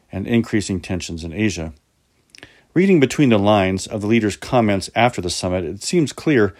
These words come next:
that the idea of nearshoring or friendshoring manufacturing and production is one that will be getting a lot more attention. For example, an official statement said they will seek to forge stronger regional supply chains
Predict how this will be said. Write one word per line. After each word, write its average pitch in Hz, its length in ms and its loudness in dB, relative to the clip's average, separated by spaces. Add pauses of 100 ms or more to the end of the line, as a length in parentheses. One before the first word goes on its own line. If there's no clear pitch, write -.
(360)
that 123 140 -2
the - 120 0
idea 156 420 4
of 107 120 2
nearshoring 104 880 0
or 92 100 -2
friendshoring 101 800 0
manufacturing 110 840 0
and 95 120 -6
production 98 480 0
is 87 180 -8
one 156 160 0
that 165 120 2
will 143 140 0
be 135 140 -4
getting 131 260 -2
a 117 60 -2
lot 110 220 0
more 98 140 -2
attention. 92 500 -6 (720)
For 156 160 4
example, 117 520 2
an 95 80 -2
official 135 380 0
statement 120 460 0
said 113 340 2 (240)
they 135 120 0
will 123 180 4
seek 160 300 -2
to 120 120 -2
forge 139 500 0
stronger 143 520 0
regional 123 340 0
supply 131 460 0
chains 95 440 -6